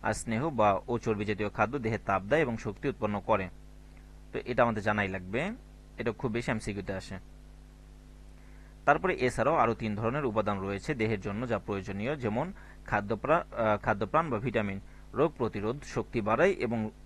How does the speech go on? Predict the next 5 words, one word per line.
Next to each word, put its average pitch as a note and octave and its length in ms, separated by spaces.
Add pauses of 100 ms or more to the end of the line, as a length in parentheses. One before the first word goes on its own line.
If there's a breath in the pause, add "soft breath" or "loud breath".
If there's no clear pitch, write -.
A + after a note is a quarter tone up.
বিভিন্ন A#2+ 640 (200)
রাসায়নিক A2+ 500 (100)
বিক্রিয়ায় A#2 480
উদ্দীপনা G#2 480
যোগায়। A2 340